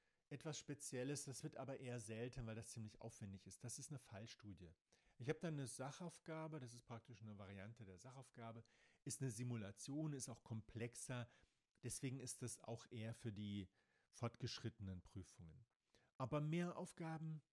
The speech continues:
gibt es nicht, Aufgabentypen. Ich muss was ausrechnen, ich muss was beschreiben oder skizzieren, das macht jetzt auch keinen Unterschied.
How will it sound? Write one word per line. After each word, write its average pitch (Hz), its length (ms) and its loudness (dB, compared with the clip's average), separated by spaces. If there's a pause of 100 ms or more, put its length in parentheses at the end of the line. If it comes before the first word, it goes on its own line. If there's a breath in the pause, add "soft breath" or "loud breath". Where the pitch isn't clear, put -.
gibt - 240 -4
es - 180 -4
nicht, 117 200 -4
Aufgabentypen. 117 580 -4
Ich 127 140 -6
muss 214 260 4
was - 300 -2
ausrechnen, 196 800 0 (880 soft breath)
ich 135 140 4
muss 175 260 6
was 170 240 4
beschreiben 151 720 4
oder 135 180 4
skizzieren, 147 640 2
das - 220 -4
macht 117 220 -4
jetzt 120 140 -2
auch - 160 -6
keinen 117 160 -2
Unterschied. 113 500 -4